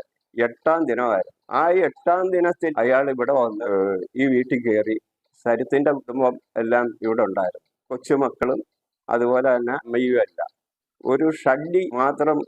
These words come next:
ഇട്ടു കൊണ്ടുവന്നിട്ടൊരു വാള് ആയിട്ട് വീടിന്റെ സൈഡിൽ നിന്ന് എൻ്റെ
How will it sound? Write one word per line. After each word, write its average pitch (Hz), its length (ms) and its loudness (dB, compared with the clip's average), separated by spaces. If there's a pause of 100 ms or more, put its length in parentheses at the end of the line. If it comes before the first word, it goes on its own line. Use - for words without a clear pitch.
ഇട്ടു 120 220 -4
കൊണ്ടുവന്നിട്ടൊരു 117 1080 0 (320)
വാള് 123 400 2 (300)
ആയിട്ട് 110 400 0 (280)
വീടിന്റെ 123 400 0
സൈഡിൽ 117 400 0
നിന്ന് 101 640 -4
എൻ്റെ 147 320 0